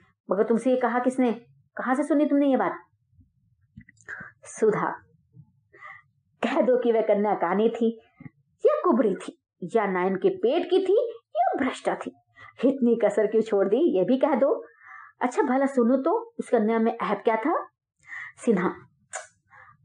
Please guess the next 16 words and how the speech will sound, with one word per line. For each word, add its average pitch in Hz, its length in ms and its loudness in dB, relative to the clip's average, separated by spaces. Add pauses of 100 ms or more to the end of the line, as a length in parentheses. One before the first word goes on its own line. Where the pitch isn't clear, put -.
(440)
क्या 240 220 0
बताऊं, 214 280 0
मैंने 254 220 2
देखा 220 300 2
तो 277 120 0
नहीं 214 200 0
था, 294 160 -2
सुनने 466 320 0
में 254 80 0
आया 190 160 -2
था 214 140 -2
कि 190 280 0
उसमें 185 240 -6
कोई 185 180 2
ऐब 196 200 -2
है। 196 120 -6